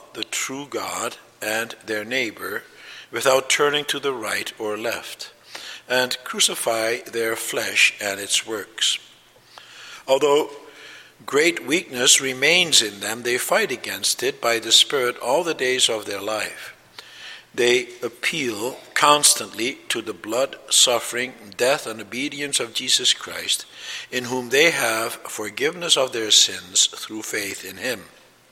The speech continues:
The false church assigns more authority to itself and its ordinances than to the Word of God.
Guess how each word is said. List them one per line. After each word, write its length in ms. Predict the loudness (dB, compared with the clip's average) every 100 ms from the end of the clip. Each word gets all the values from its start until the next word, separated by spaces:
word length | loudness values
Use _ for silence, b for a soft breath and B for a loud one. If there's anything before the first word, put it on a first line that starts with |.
| _ _ _ B B B B B B B
The 80 | -4
false 360 | 4 6 8 6
church 340 | 4 2 4
assigns 460 | 6 6 4 0 0
more 200 | -4 -6
authority 560 | -4 -4 -4 -6 -6
to 160 | -6 -6
itself 500 | 4 6 6 0 -6
and 80 | -2
its 180 | 0
ordinances 800 | -2 -6 -12 -14 -6 0 2 2 -4
than 180 | -6
to 120 | -8 -10
the 120 | -12
Word 200 | -12 -12
of 140 | -10
God. 400 | -4 -2 -4 -8